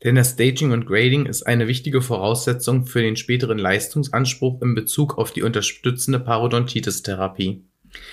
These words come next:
Und genau um diese Maßnahmen soll es gehen. Wir werden uns heute hier in diesem Podcast ausführlich noch mit den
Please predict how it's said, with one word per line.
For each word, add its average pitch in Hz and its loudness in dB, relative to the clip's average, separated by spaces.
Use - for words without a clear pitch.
Und 147 2
genau 135 4
um 143 4
diese 147 2
Maßnahmen 135 2
soll 113 2
es 113 -2
gehen. 110 -2
Wir 113 2
werden 120 2
uns 127 2
heute 151 2
hier 156 2
in 117 0
diesem 151 0
Podcast 139 -2
ausführlich 139 0
noch 135 -2
mit 127 0
den 123 2